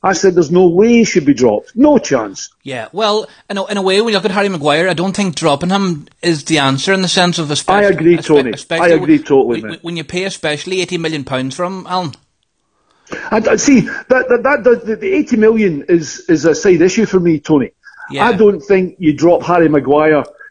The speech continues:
Speaker 1: because Harry is, A, not looking to throw a curveball in, given that my mental attitude's really wrong, et cetera, and all the, all the bleeding hearts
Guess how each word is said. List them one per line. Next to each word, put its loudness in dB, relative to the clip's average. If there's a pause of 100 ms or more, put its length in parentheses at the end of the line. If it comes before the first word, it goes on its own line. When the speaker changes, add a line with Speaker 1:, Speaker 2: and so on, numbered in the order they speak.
Speaker 1:
because 0
Harry 4
is, -2
A, 4
not 2
looking 2 (320)
to -2
throw 4
a -6
curveball 2
in, -4
given 2
that -8
my -2
mental 0
attitude's 0
really 4
wrong, 2 (320)
et 0
cetera, 2
and 2
all 4
the, 4
all 4
the 2
bleeding 0
hearts -4